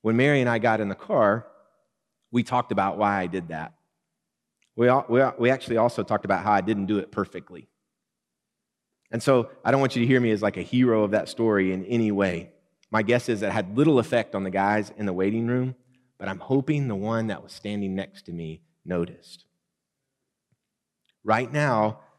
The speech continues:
we need to notice who's next to us. We need to notice who is watching us, because that's how things get passed down. You better believe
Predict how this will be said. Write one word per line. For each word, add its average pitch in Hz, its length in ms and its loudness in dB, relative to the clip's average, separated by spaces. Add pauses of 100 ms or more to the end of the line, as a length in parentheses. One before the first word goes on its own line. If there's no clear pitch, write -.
(800)
we 117 200 0
need 131 140 2
to 113 60 0
notice 120 440 2
who's 107 180 -4
next 110 280 -8
to 78 120 -8
us. - 380 -18 (1080)
We 110 80 -4
need 113 140 0
to 110 60 -2
notice 131 680 2 (260)
who 139 400 4 (280)
is 101 140 -10
watching 104 460 -4
us, - 400 -20 (260)
because 104 360 -10
that's 147 340 -4
how 110 320 -4 (120)
things 107 260 -4
get 82 160 -10
passed - 320 -14
down. 82 400 -14 (1900)
You 117 100 -4
better 147 180 4
believe 123 580 2